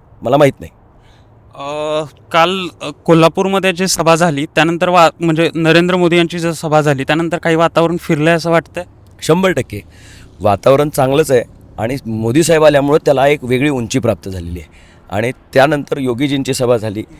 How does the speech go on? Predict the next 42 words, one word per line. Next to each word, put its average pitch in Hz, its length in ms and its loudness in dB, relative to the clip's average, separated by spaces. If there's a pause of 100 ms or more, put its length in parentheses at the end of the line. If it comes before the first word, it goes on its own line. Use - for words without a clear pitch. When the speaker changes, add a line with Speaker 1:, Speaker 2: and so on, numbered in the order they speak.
(720)
Speaker 1:
सीएम 131 280 -2
साहेबांच्या 135 420 0
सभा 131 240 2
या 131 120 4
ठिकाणी 117 340 -4
होत 107 160 -6
आहेत, 117 100 0
देवेंद्रजींच्या 120 680 -4
होत 98 180 -8
आहेत. 98 140 -6 (680)
राज्य 143 340 2
आणि 185 120 2
देशातली 160 480 -4
नेते 143 260 -6
मंडळी 139 300 -6
सगळ्या 165 800 4 (100)
जिल्ह्या 135 220 4
जिल्ह्यांमध्ये 139 540 -2
या 139 60 4
ठिकाणी 127 360 0
या 120 60 0
निमित्तानं 117 420 -2
जात 104 220 -4
आहेत 139 120 2 (440)
आणि 180 140 -2
महाराष्ट्राला 180 720 2
कसं 185 240 -4
पुढं 147 220 -2
नेता 113 240 -2
येईल, 95 220 -4
देशाला 113 460 2
कसं 170 220 -2
पुढं 131 200 -4
नेता 107 200 -4
येईल, 104 100 -6
याच्या 120 240 -4
बाबतीतलं 160 360 -6
एक 185 180 -2
वेगळ्या 151 260 2
पद्धतीचं 135 480 -6
आकलन 113 300 -4
त्यामधनं 101 320 -4